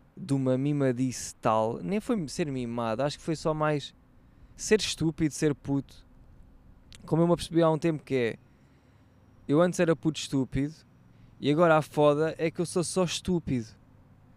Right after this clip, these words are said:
Ya. Foi uma dica que me apercebi há pouco tempo. Ah, mas pronto, eu, vocês lembram-se daqueles P Cs da, da escola e não sei o quê? Ya,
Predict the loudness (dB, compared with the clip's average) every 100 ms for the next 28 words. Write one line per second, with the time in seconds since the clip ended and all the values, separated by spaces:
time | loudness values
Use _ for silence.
0 | -10 -2 2 2 0 _ _ _ -20 _
1 | _ -6 -2 0 0 -2 -4 -4 -6 -6
2 | -12 -4 0 0 0 -4 -4 -6 -6 -10
3 | _ _ -20 -20 -20 -20 -20 _ -12 0
4 | 2 4 4 2 0 -2 0 0 0 -4
5 | -2 2 4 4 2 0 0 -2 -2 -2
6 | -2 -2 -4 -4 -2 -4 -4 -4 -2 -2
7 | -2 -2 -2 -2 -2 0 0 -4 -8 -8
8 | 0 0 0 -2 2 2 2 0 -4 -8
9 | -10 -10 -10 -6 -6 -8